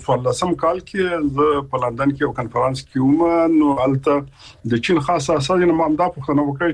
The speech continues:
چې تاسې افغانستان کې دغه د معدن قرارداد هغه څه دی، نو، اه، سرمایه ګذاري، یعنې هلته پانګونه څومره کوئ چې دا راوځي؟ ځکه چې هغې کې د معدن راویستل دا په خپله یوه لویه پروسه ده، د دې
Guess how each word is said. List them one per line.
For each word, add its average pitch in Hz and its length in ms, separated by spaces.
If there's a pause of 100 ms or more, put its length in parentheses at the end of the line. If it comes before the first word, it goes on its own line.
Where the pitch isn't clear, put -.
چې 156 340
تاسې 143 220 (120)
افغانستان 135 520
کې 143 80 (120)
دغه 123 140
د 117 200
معدن 127 380
قرارداد 123 400
هغه 127 120
څه 147 220
دی، 170 160
نو، 170 120 (680)
اه، 113 260 (380)
سرمایه 123 280
ګذاري، 127 460
یعنې 123 200 (800)
هلته 120 240 (120)
پانګونه 123 400 (100)
څومره 156 260 (100)
کوئ 143 300
چې 156 460
دا 143 100 (220)
راوځي؟ 131 420
ځکه 135 220
چې 147 140
هغې 143 260
کې 165 140 (760)
د - 0 (120)
معدن 131 340 (120)
راویستل 139 720
دا 160 60
په 135 200
خپله 165 220
یوه 135 300
لویه 165 260 (100)
پروسه 120 380
ده، 160 140
د 143 40
دې 143 100